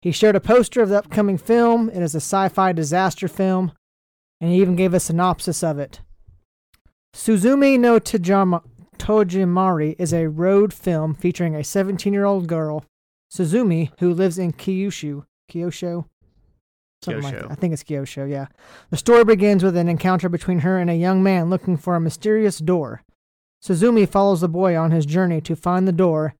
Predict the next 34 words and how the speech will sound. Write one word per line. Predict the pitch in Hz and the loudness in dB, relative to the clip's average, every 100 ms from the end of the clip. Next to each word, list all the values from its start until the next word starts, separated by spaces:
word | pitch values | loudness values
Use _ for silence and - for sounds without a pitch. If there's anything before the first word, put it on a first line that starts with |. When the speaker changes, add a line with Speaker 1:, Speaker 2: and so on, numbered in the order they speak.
| - | -10
Speaker 1:
and | 180 165 | -4 -4
they | 156 | -2
find | - 190 185 | 0 0 0
it | 180 185 | -2 -4
in | 180 160 | -4 -2
ruin | 165 196 165 160 - | 0 0 0 -4 -6
of | 165 | -8
the | 160 | -6
mountain. | 160 170 123 123 - _ _ _ _ _ _ | -6 -6 -8 -14 -18 _ _ _ _ _ _
Suzumi | - 175 226 247 208 | -4 2 4 4 4
gets | 208 | 2
drawn | 165 165 190 190 | 0 0 2 2
to | 180 | 0
the | 165 | -4
door | 147 160 156 | -2 -2 0
and | 156 | 0
ends | 165 190 180 165 | -2 -2 -2 -2
up | 165 | -2
opening | 175 170 151 143 | -4 -6 -6 -8
it. | 127 - _ _ _ _ _ _ _ | -10 -14 _ _ _ _ _ _ _
After | 170 190 - 196 | -4 -4 -2 -2
opening | 208 208 196 | 0 2 0
the | 180 | 0
mysterious | 165 - 196 208 175 | -2 0 2 2 0
door, | 175 196 165 160 | 2 2 2 -2
other | 185 196 | -2 0
doors | 165 190 185 | 2 0 0
start | - 180 156 | -2 -4 -4
appearing | - 202 202 196 175 | -4 -2 0 0 0
in | 165 | 0
different | 196 202 202 | -2 -4 -10
parts | - 190 170 | -4 -2 -2
of | 175 | -6
Japan. | 151 - 190 160 127 | -8 -4 -4 -4 -8